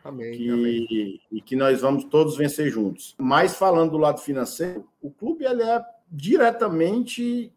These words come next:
Speaker 2: e muito impactado. Eu vou dizer aqui algumas situações, né, que acho que o Pai já falou diversas vezes,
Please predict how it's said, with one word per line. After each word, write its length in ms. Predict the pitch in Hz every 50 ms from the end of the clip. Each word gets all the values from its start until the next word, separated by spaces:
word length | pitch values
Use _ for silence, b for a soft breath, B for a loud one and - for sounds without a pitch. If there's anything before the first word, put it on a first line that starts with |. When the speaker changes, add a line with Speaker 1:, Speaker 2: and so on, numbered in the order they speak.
| _ -
Speaker 2:
e 140 | 202 208
muito 500 | 208 214 196 196 214 262 294 294 285 -
impactado. 600 | 226 175 - - 147 139 - - - 90 80 - - _
Eu 80 | 113 107
vou 140 | 131 185 202
dizer 260 | 220 202 170 202 214
aqui 260 | 208 208 202 202 208
algumas 340 | 208 190 185 196 262 392 -
situações, 800 | - - 214 180 156 - - - 196 220 226 208 139 110 92 -
né, 280 | 139 143 170 214 240 220 -
que 340 | _ - 339 339 269 214 160 _ _ _ _ _ _
acho 140 | _ - -
que 160 | - 196 156
o 60 | 147 -
Pai 260 | _ - 160 170 156
já 100 | 147 143
falou 240 | 139 - 147 139 135
diversas 400 | 123 120 139 139 - 127 113 101
vezes, 400 | 117 135 156 151 131 - -